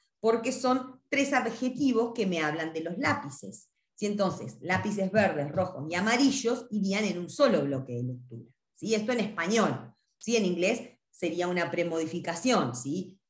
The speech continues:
En el caso de los sustantivos núcleos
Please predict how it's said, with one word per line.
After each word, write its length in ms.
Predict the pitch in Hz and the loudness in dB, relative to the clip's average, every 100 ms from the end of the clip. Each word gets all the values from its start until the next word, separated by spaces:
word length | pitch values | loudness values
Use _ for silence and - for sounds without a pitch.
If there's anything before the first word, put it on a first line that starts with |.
| _ - | _ -10
En 140 | 147 | -4
el 160 | 143 135 | -4 0
caso 340 | 185 - 196 | 0 2 2
de 160 | 175 156 | 4 2
los 180 | 143 147 | 0 -4
sustantivos 540 | - 147 156 175 190 | -8 -8 -6 -2 0
núcleos 600 | 233 233 220 226 247 | 2 2 0 0 0